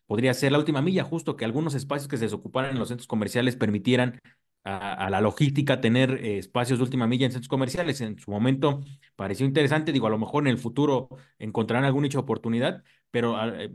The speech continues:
el punto es esto, ¿no? De, de lo interesante de las formas que están, eh, viendo para atender la última milla, que como dices, ¿no? Es de lo, eh, de lo más importante y lo más costoso.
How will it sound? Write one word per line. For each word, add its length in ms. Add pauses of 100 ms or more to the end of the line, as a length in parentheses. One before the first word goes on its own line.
el 160
punto 280
es 260
esto, 300
¿no? 120
De, 200
de 120
lo 100
interesante 580
de 100
las 160
formas 320
que 60
están, 380
eh, 220
viendo 500 (420)
para 180
atender 280
la 40
última 220
milla, 160
que 100
como 160
dices, 240
¿no? 60
Es 80
de 80
lo, 180
eh, 260
de 120
lo 100
más 200
importante 480
y 40
lo 80
más 140
costoso. 380